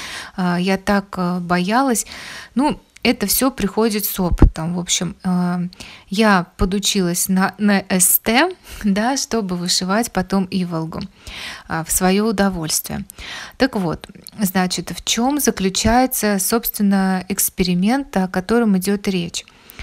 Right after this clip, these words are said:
Ам, то есть, э, с момента, а, того, как я заморозила эту вышивку, прошло уже Смотрите,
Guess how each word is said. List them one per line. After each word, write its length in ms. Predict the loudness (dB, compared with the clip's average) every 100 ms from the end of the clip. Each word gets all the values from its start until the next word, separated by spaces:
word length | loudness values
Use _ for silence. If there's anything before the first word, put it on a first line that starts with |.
| -14 -12 -12 -14 -16 -18 -20 0
Ам, 420 | 4 6 6 6 8 10 8 8 4 0 -2 -6 -8 -18 -20 -14 -4
то 140 | 2 2
есть, 240 | 2 0
э, 100 | 0
с 140 | 2
момента, 880 | 6 6 6 2 4 6 8 8 4 0
а, 520 | 2 4 4 4 2 2
того, 240 | 0 0
как 460 | -4 0 0 -2 -2 -2
я 280 | 0 0 0
заморозила 800 | 0 0 2 4 4 4 2 2
эту 240 | 0 0
вышивку, 560 | -2 2 2 0 -4 0
прошло 520 | 2 2 0 0 0
уже 360 | 2 2 2 2 -4 _ -20 _ _ _ -16 -10
Смотрите, 580 | 2 2 4 2 2